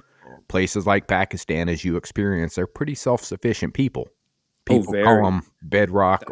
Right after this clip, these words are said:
Speaker 1: or old-fashioned or whatever. You can put them out in the wilderness and they'll survive 'cause that's their day-to-day life. But
Speaker 2: Yeah.
Speaker 1: like what America's dealt with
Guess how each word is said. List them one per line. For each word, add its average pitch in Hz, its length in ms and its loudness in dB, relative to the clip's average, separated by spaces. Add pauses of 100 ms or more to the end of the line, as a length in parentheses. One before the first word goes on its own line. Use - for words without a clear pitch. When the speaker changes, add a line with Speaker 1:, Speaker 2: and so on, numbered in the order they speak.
Speaker 1:
or 78 300 -4
old-fashioned 92 640 -2
or 85 60 -6
whatever. 90 360 -2 (880)
You 110 160 -4
can 120 140 0
put 107 220 0
them 117 100 4
out 107 140 4
in 71 60 -4
the 85 80 -2
wilderness 87 520 2
and 90 80 -4
they'll 101 100 2
survive 78 560 0
'cause 73 220 -4
that's 78 260 -4
their 80 260 -2 (180)
day-to-day 82 480 -2
life. 73 600 -6 (760)
But 85 260 -2
Speaker 2:
Yeah. - 40 -16 (640)
Speaker 1:
like 95 220 -2
what 101 140 2
America's 92 540 0
dealt 92 220 0
with 92 360 -2